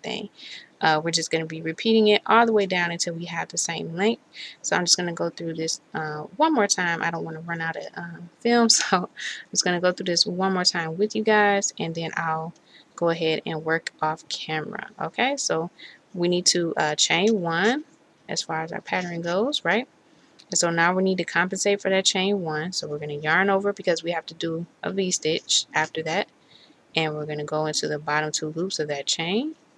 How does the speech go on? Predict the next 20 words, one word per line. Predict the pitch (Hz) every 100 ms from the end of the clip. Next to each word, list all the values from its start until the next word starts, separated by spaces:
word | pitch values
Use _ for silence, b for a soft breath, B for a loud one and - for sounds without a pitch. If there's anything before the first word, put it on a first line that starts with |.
| _ _ _ _ b b _
We're | 156
gonna | 151 147
yarn | 147 160 165
over | 170 165 160 156 _
and | 147 147
pull | - 160 160 170 _ _ _
through, | 170 202 - -
pull | - 165
up | 165
a | 156
loop. | 156 262 - _ _ _
We're | 160
gonna | 156 151
yarn | 160 170 175
over | 175 185
and | 196 151 151
pull | - 160
through | - 247 269
that | 165 156
loop. | 156 156